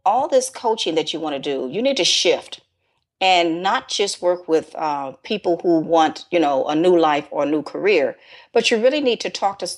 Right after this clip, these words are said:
those people that are dealing with the situation like you're dealing with,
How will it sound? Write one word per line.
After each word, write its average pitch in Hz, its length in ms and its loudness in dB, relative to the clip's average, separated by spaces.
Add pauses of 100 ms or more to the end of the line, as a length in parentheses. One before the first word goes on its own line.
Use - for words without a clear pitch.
those 175 200 -4
people 165 500 -2 (200)
that 175 140 6
are 170 80 6
dealing 190 500 0
with 170 140 0
the 165 60 -6
situation 170 600 -2
like 151 280 -4
you're 175 280 0
dealing 143 460 -2
with, 123 200 -6